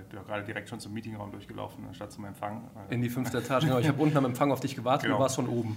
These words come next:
Speaker 1: Waren wir kurz miteinander vorbeigelaufen,
Speaker 2: Ja.
Speaker 1: aber genau, man fühlt sich ja noch zu Hause.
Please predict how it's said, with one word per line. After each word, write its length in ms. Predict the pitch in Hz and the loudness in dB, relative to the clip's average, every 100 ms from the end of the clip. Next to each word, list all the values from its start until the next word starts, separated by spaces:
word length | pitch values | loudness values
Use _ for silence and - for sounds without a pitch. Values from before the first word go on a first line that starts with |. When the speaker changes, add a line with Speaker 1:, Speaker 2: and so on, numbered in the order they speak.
| - | 0
Speaker 1:
Waren 140 | 120 | 0
wir 60 | 117 | 2
kurz 160 | 143 139 | 2 4
miteinander 300 | 120 117 104 | 4 4 2
vorbeigelaufen, 600 | 104 95 95 92 92 - | -2 -2 -4 -8 -2 2
Speaker 2:
Ja. 180 | 131 | 4
Speaker 1:
aber 220 | 107 98 95 | 2 -4 -4
genau, 260 | 107 95 - - - | -4 -4 -6 -14 -4
man 100 | 117 | -2
fühlt 160 | 143 127 | 0 -2
sich 100 | 120 | -2
ja 140 | 107 | -2
noch 140 | 95 | -4
zu 100 | - | -12
Hause. 160 | 92 | -14